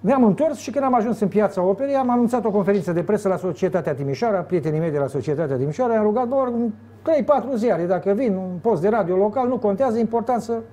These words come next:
spun ce s-a întâmplat la Timișoara." Și mă sună telefonul: "Alo, domnul Mărieș, da, sunt cu tare." Habar n-am, am aflat după câțiva ani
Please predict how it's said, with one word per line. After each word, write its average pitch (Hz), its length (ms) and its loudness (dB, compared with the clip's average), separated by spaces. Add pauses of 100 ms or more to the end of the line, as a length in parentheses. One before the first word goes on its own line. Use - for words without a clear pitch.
(360)
spun - 260 2
ce 220 120 2
s-a 202 120 0
întâmplat 202 360 2
la 165 100 -2
Timișoara." 160 380 -6 (720)
Și - 120 -6
mă 277 140 8
sună 285 240 -2
telefonul: 240 500 -2
"Alo, 226 420 0 (260)
domnul 220 280 0
Mărieș, 220 340 2
da, 175 240 -2 (200)
sunt 233 260 -2
cu 247 100 -2
tare." 143 300 0
Habar 156 320 -2
n-am, 165 300 -4 (280)
am 156 180 0
aflat 170 220 0
după 160 180 -4
câțiva 151 300 -2
ani - 160 -2